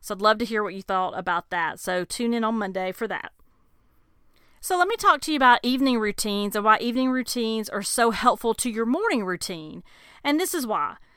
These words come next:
If you get the backpacks ready, get the kids to get 'em ready, whatever it is, get, get everything ready at the, at the evening,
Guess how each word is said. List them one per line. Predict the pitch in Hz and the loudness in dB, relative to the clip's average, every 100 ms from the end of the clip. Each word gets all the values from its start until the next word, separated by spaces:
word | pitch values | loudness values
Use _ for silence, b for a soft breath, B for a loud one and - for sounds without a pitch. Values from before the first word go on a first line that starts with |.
| b b b | b b b
If | 277 262 | -6 -4
you | 262 | -2
get | 233 302 | -2 -4
the | - | 2
backpacks | 294 277 - 277 254 | 2 2 -2 -6 -4
ready, | 226 208 208 202 202 185 b b b | 0 0 0 -2 -6 -10 b b b
get | 226 | -4
the | 247 | -2
kids | - 226 | 2 2
to | 214 | 2
get | 214 | 0
'em | 214 202 | 2 2
ready, | 196 196 | 2 2
whatever | 185 208 226 247 | 2 4 4 4
it | 214 | 2
is, | 185 185 | 0 -2
get, | 220 220 208 | -2 -2 -2
get | 214 | 0
everything | 214 294 311 294 | 0 0 0 0
ready | 226 208 214 | 2 0 0
at | 196 | -2
the, | 202 196 | -2 -2
at | 202 - | -4 -8
the | - | -10
evening, | - 240 226 185 180 180 | -4 -2 -2 -4 -6 -8